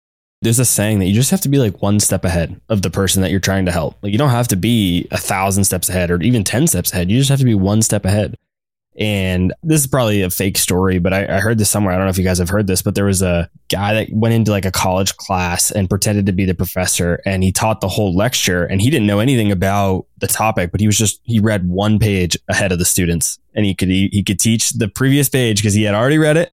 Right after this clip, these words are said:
So he taught that page, and then he was one page ahead, and he could just continue to teach it. And it's, it's how you get over this, right? You just realize, like, hey, you don't have to be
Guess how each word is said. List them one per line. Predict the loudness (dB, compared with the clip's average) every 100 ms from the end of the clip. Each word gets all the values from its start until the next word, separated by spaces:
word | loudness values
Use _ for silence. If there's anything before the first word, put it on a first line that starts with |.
| _ _
So | -4
he | 0
taught | 0 2
that | 0 2
page, | 2 4 4
and | 2
then | 2
he |
was | 2 2
one | 2 2
page | 2 2
ahead, | 2 2 2
and | 0
he | 0
could | 0
just | -2
continue | -2 -2 0 2
to | 2
teach | 2 0
it. | 2
And | 0
it's, | 0 -2 -2
it's | -2 -2 -2
how | -2
you | 2
get | 2 2
over | 2
this, | 2 2 0
right? | 0 0
You | 2
just | 2 2
realize, | 0 2 2 2
like, | -2
hey, | 0 0
you | 2
don't | 0 0
have | -2 -2
to | -2
be | 0 2 2 2 2